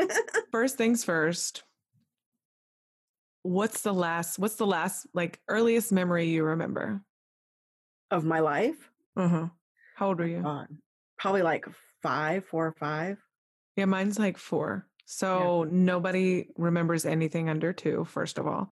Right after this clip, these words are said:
Speaker 2: So your
Speaker 1: Right.
Speaker 2: child's not gonna be like, "Mommy, you're always working.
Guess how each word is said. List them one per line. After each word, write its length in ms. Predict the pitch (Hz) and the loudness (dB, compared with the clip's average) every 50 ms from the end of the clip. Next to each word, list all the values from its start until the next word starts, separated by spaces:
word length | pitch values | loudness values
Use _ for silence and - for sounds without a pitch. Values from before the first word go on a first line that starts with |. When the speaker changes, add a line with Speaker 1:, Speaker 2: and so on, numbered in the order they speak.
| _ _ _ _ _ - | _ _ _ _ _ -4
Speaker 2:
So 100 | - 180 | -2 0
your 100 | 180 175 | 0 0
Speaker 1:
Right. 80 | 170 | 0
Speaker 2:
child's 280 | 160 165 160 165 160 - | 0 -2 -2 -2 -2 -2
not 120 | 175 170 170 | -4 -2 -2
gonna 120 | 180 180 | -2 0
be 100 | 175 180 | 2 2
like, 180 | 170 170 165 - | 2 2 0 0
"Mommy, 260 | 202 208 233 240 247 | 0 0 2 2 2
you're 200 | 233 220 208 - | 2 2 0 0
always 420 | - 190 185 185 202 226 233 - - | 0 0 0 2 0 0 -2 -2 -4
working. 720 | 214 214 208 202 - 202 196 190 196 202 220 240 277 285 | -4 -4 -6 -6 -4 -4 -2 0 0 0 0 0 -2 -4